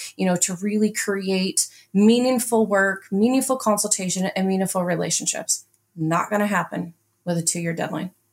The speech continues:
It's just not. So we're not really sure. We don't really know what to do about this, you know, because if that's what comes into the final rule, then we have to abide by it. So,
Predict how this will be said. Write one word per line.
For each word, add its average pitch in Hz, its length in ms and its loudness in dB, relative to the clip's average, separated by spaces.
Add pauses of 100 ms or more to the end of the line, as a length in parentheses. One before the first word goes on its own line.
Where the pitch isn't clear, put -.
(260)
It's 185 140 2
just - 180 0
not. - 300 -2 (760)
So 220 800 6 (720)
we're 226 220 4
not 359 160 6
really 339 180 4
sure. 269 180 2
We 269 120 4
don't 302 140 6
really 285 200 4
know 262 140 6
what - 160 2
to 220 80 2
do 226 160 2
about 175 240 -2
this, - 360 2
you 202 120 -2
know, 185 160 2
because 190 500 0
if - 160 -8
that's 190 340 0
what 202 220 -2
comes 190 380 0
into 185 180 0
the 170 80 -2
final 170 400 0
rule, 196 540 0 (680)
then 180 560 0
we 190 180 0
have 175 360 -4 (140)
to 170 440 -4 (140)
abide 190 380 -2
by - 140 -4
it. - 180 -12 (1500)
So, 156 520 4